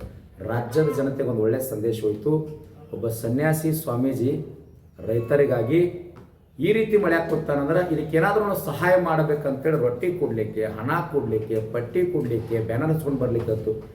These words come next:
ಯಾರೋ ನೀರು, ಯಾರೋ ಹಾಲು, ಯಾರೋ ಮೊಸರು, ಯಾರೋ ಬಾಳೆಹಣ್ಣು, ಶ್ರೀಶೈಲ ಜಾತ್ರೆ, ಸಿದ್ಧಾರೂಢರ ಜಾತ್ರೆಯನ್ನ ನೆನಪು ಮಾಡ್ತಕ್ಕಂಥ ಕಾರ್ಯಕ್ರಮ ಮೂರು ದಿನದಿಂದ ಪ್ರಾರಂಭ ಆಯ್ತು. ನಾನು ನಿರೀಕ್ಷೆ ಇಟ್ಕೊಂಡಿದ್ದು ಮೂವತ್ತರಿಂದ ಐವತ್ತು ಸಾವಿರ ಜನಸಂಖ್ಯೆ ನನ್ನ ನಿರೀಕ್ಷೆ ಇತ್ತು.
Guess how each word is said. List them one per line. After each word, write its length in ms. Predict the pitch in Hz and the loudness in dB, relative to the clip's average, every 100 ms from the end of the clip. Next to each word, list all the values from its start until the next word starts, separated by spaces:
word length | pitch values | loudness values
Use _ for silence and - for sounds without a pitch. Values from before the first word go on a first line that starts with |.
| - - | -18 -10
ಯಾರೋ 360 | 110 135 202 | 0 4 4
ನೀರು, 380 | 175 147 120 117 | 4 4 4 2
ಯಾರೋ 320 | 107 110 180 | 0 0 2
ಹಾಲು, 380 | 214 151 135 120 | 2 0 0 0
ಯಾರೋ 240 | 113 117 185 | 0 -2 -2
ಮೊಸರು, 460 | 185 151 - 131 | -2 -2 -2 -2
ಯಾರೋ 240 | 113 117 170 | 0 0 2
ಬಾಳೆಹಣ್ಣು, 580 | 147 147 139 127 120 - - - - - | 2 2 2 0 -4 -6 -14 -20 -20 -8
ಶ್ರೀಶೈಲ 500 | - 156 160 202 202 | -2 0 2 2 2
ಜಾತ್ರೆ, 420 | 180 180 175 196 208 | 2 2 2 2 2
ಸಿದ್ಧಾರೂಢರ 800 | - 156 - 160 175 180 180 156 | 0 -4 -4 0 2 4 2 2
ಜಾತ್ರೆಯನ್ನ 540 | 156 151 143 143 147 202 - - - - - | 0 0 2 2 2 0 -4 -10 -16 -20 -4
ನೆನಪು 320 | 135 180 - | 0 0 2
ಮಾಡ್ತಕ್ಕಂಥ 500 | 165 156 - 147 131 | 2 2 -2 -4 -4
ಕಾರ್ಯಕ್ರಮ 480 | 139 120 127 143 139 | -6 -4 -2 0 0
ಮೂರು 340 | 131 147 175 | 0 2 2
ದಿನದಿಂದ 240 | 156 143 135 | 2 0 -2
ಪ್ರಾರಂಭ 320 | 117 117 117 | -2 -2 0
ಆಯ್ತು. 200 | 110 107 | 0 -2
ನಾನು 640 | 117 135 170 160 151 - | -4 -4 -4 -6 -10 -2
ನಿರೀಕ್ಷೆ 320 | 120 175 - | 2 2 2
ಇಟ್ಕೊಂಡಿದ್ದು 800 | 170 - 156 147 117 110 - - - - _ _ | 0 2 2 2 2 0 -2 -8 -18 -20 _ _
ಮೂವತ್ತರಿಂದ 540 | 95 120 160 156 147 - | -6 -2 -2 -2 -2 -2
ಐವತ್ತು 300 | 110 127 - | 0 0 -2
ಸಾವಿರ 180 | 113 104 | -4 -4
ಜನಸಂಖ್ಯೆ 480 | 98 90 113 113 | -4 -6 -8 -6
ನನ್ನ 240 | 120 120 147 | -4 -2 0
ನಿರೀಕ್ಷೆ 400 | 120 107 117 101 | 0 -2 -2 -6
ಇತ್ತು. 540 | - 156 160 - - | -4 -2 -4 -6 -16